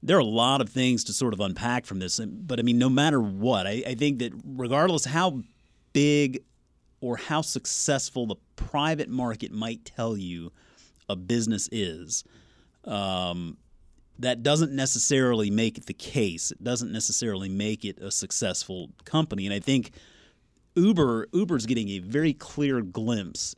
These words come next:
into what it is like to be a public company, and they're not public. As a matter of fact, they're held under more scrutiny at this point probably than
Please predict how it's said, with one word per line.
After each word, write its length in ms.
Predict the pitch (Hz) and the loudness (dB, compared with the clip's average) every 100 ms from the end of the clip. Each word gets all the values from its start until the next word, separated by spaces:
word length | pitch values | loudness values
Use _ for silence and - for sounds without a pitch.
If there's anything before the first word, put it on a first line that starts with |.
| - | -8
into 680 | 110 104 101 113 101 98 - | -4 -4 -4 -4 -4 -4 -8
what 420 | 101 101 113 123 | -10 -4 0 0
it 180 | 123 - | -2 -6
is 200 | 110 104 | -10 -10
like 460 | 98 104 92 85 - _ - | -8 -6 -6 -8 -18 _ -16
to 100 | 104 | -10
be 160 | 101 92 | -6 -6
a 40 | |
public 420 | - 117 104 - | -4 -6 -6 -8
company, 540 | - 117 110 80 80 - - - - _ _ - | -4 -4 -4 -8 -12 -16 -20 -20 -20 _ _ -4
and 160 | 104 | 2
they're 140 | 123 131 | 4 4
not 260 | 107 - | 2 -2
public. 440 | - 95 - - - - - | -8 -10 -10 -18 -20 -14 -6
As 100 | 113 | 2
a 40 | |
matter 100 | 160 | 4
of 60 | 139 | 4
fact, 160 | 123 | 0
they're 140 | 123 156 | 2 2
held 260 | 165 151 | 4 4
under 160 | 131 120 | 4 4
more 200 | 120 131 | 4 2
scrutiny 460 | - - 143 117 110 | 0 0 2 0 -4
at 80 | |
this 140 | 110 117 | -4 -6
point 320 | - 110 - | -2 -2 -2
probably 480 | - 147 139 117 101 | -2 -2 0 0 -2
than 180 | 92 | -4